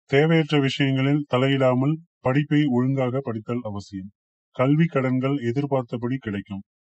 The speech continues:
எதிர்பார்த்த பள்ளி, கல்லூரிகளில் இடம் கிடைக்க சற்று போராட வேண்டி வரும். சனி பகவான் மூணாம் பார்வையாக உங்கள் ராசியின் நாலாம் இடத்தை பார்ப்பதால் தடைப்பட்ட உயர்கல்வி தொடரும். அம்மாவின் வழியில் வரவேண்டிய பணவரவுகள் வந்து சேரும்.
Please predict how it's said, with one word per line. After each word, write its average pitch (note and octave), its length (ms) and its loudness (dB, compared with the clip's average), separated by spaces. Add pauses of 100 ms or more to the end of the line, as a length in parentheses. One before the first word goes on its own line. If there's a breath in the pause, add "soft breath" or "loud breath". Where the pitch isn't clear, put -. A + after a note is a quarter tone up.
(300)
எதிர்பார்த்த D3 580 2
பள்ளி, C3 360 -2
கல்லூரிகளில் A#2+ 720 -2
இடம் A#2+ 280 -4
கிடைக்க A#2+ 320 -4 (280)
சற்று A#2+ 460 -8
போராட B2+ 380 -2
வேண்டி G2 260 -6
வரும். F#2 240 -12 (440)
சனி D3 260 0
பகவான் D3+ 440 0
மூணாம் C#3 360 0
பார்வையாக B2+ 640 -4
உங்கள் A2 320 -6
ராசியின் B2 440 -2
நாலாம் B2 400 0
இடத்தை A#2 300 -6
பார்ப்பதால் G#2+ 580 -6 (480)
தடைப்பட்ட C#3+ 540 0
உயர்கல்வி A#2 580 -4 (100)
தொடரும். F#2+ 400 -10 (360)
அம்மாவின் D#3 480 4
வழியில் C#3+ 420 4
வரவேண்டிய C3+ 640 0
பணவரவுகள் B2 720 -2
வந்து A2+ 260 -8
சேரும். G2 360 -10